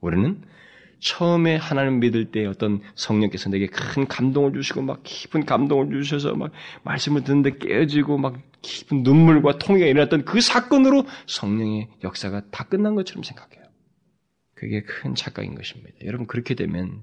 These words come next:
죽게 돼요, 나중에. 영적으로 메말라지거나 황폐해지거나 죽게 된다, 이 말입니다. 우리는 우리 모든 생활 속에서 계속적으로 그의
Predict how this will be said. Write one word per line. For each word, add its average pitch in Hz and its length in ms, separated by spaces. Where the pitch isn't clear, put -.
죽게 - 640
돼요, 76 200
나중에. - 360
영적으로 110 520
메말라지거나 80 840
황폐해지거나 101 680
죽게 - 280
된다, - 240
이 - 100
말입니다. - 320
우리는 107 440
우리 143 240
모든 170 540
생활 143 360
속에서 - 360
계속적으로 - 1080
그의 180 440